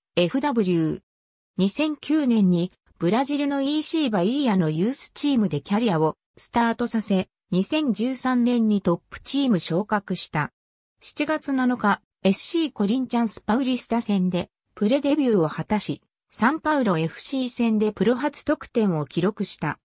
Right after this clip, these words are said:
二千十四年七月五日、ポルトガルのエスエルベンフィカに五年契約で移籍した。移籍金は四百万ユーロとされている。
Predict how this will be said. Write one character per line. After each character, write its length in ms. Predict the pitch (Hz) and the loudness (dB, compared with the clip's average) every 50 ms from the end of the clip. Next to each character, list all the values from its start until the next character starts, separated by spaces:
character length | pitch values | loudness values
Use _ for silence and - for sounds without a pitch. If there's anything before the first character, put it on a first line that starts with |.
| _ _ _ _ _ _ _ _ | _ _ _ _ _ _ _ _
二 140 | 180 175 196 | -2 0 0
千 320 | - - 277 285 285 285 | 0 -2 -2 -2 -2 -2
十 180 | 233 247 269 269 | 0 0 0 0
四 160 | 254 262 254 | 2 2 2
年 220 | 233 220 220 208 196 | 2 2 2 2 0
七 320 | - - - - - 247 | 0 -4 -6 -4 -2 -2
月 260 | 240 240 - - 240 | -2 -2 0 0 2
五 300 | 233 220 202 - - - | 2 2 0 -2 -8 -4
日、 240 | - 202 190 190 - _ _ _ _ - | 0 0 2 2 0 _ _ _ _ -4
ポ 140 | - 175 208 | 0 0 0
ル 100 | 285 - | 2 2
ト 140 | 320 302 | 0 2
ガ 100 | 285 285 | 2 2
ル 100 | 277 269 | 2 2
の 120 | 254 247 226 | 2 2 2
エ 100 | 214 214 | 2 0
ス 160 | 208 - 269 | 0 -2 -2
エ 80 | 277 269 | -2 0
ル 120 | 269 254 | 0 2
ベ 120 | 233 220 | 2 2
ン 60 | 240 269 | 2 0
フ 140 | - 294 | -2 -4
ィ 20 | 285 | -2
カ 120 | - 247 | 0 0
に 140 | 240 240 233 | 0 0 0
五 140 | - 175 175 | 2 2 4
年 240 | 208 247 285 302 294 | 4 2 0 -2 -2
契 260 | - 269 277 262 240 | -2 0 2 4 4
約 260 | 214 196 185 - 202 | 2 2 0 -2 -2
で 140 | 160 160 147 | -2 -2 -2
移 140 | 139 143 143 | -2 -2 -4
籍 280 | - 202 208 - 202 | -4 -6 -4 -2 -4
し 140 | 185 - - | -4 -4 -6
た。 220 | - 160 143 - _ _ _ _ _ _ _ - | -6 -4 -6 -6 _ _ _ _ _ _ _ -6
移 100 | 180 185 | -4 -2
籍 300 | - 277 285 - 302 - | -2 -2 -2 -2 -4 -4
金 280 | - 269 262 254 254 | -2 -2 -2 0 0
は 100 | 254 247 | 0 2
四 300 | 233 196 180 214 277 311 | 2 4 2 2 0 -2
百 260 | - 320 311 - 254 | -4 -6 -4 -2 0
万 220 | 226 233 226 220 220 | 2 2 4 4 4
ユ 140 | 233 277 277 | 2 2 2
ー 60 | 262 | 0
ロ 120 | 262 240 | 0 0
と 100 | - 233 | -2 -4
さ 160 | 214 - 220 | -4 -4 -4
れ 100 | 208 208 | -4 -2
て 140 | 196 - 208 | 0 0 2
い 120 | 190 175 156 | 2 2 0
る。 180 | 151 147 - | -2 -4 -6